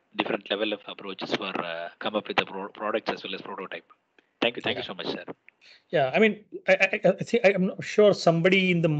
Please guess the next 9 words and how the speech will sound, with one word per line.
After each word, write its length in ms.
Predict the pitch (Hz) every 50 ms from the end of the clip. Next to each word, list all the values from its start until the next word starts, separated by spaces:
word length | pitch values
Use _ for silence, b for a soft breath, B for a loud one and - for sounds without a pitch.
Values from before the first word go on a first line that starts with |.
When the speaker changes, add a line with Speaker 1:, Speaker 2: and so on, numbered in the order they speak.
| 143
Speaker 2:
morning 580 | 143 143 147 160 160 170 175 156 143 135 131 - - b b b b b b b
in 100 | b 143
the 120 | 139 147 147
inauguration 480 | 139 156 170 156 170 165 - - 180
session 680 | 147 - - 147 131 - - - 156 143 127 120 117 113 b b b b b b b
shared, 480 | b - - - 160 147 151 156 156 147 143 147 135
if 100 | - -
you 140 | 160 156
were 240 | 156 143 143 143 139